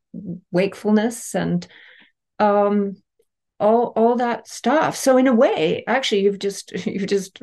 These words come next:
kind of really pointed it out. It is actually a good time of year to do this show. I,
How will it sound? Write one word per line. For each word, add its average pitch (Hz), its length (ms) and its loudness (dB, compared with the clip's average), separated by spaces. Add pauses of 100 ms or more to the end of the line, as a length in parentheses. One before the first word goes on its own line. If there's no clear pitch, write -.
(140)
kind 196 180 0
of 180 140 -4 (380)
really 190 240 2
pointed 185 360 0
it 180 120 0
out. 208 260 0
It 202 220 0
is 440 300 4
actually 165 500 -2
a 175 80 -2
good 185 260 0 (140)
time 185 240 0
of 247 120 0
year 226 200 6
to 233 120 -4
do 196 240 2
this 196 200 0
show. 214 280 2
I, 202 240 2